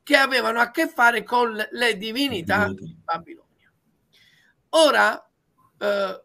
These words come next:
Speaker 1: quello è stato il passaggio più terribile della storia di Israele, perché lì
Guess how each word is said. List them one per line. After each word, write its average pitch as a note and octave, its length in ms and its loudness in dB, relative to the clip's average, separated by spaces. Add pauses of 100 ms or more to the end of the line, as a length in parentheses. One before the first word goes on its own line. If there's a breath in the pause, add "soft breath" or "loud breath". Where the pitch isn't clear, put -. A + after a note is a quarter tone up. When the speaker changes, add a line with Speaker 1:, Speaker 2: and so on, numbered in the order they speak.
(120)
Speaker 1:
quello E4+ 320 2
è C4 60 0
stato G#3+ 560 -4
il A#3+ 180 -8
passaggio B3 800 -2
più D4+ 300 0
terribile A#3 680 -6
della F3 240 -8
storia F3+ 380 -10
di E3 100 -16
Israele, D3+ 680 -12 (480 loud breath)
perché C#4 380 2
lì D4+ 580 2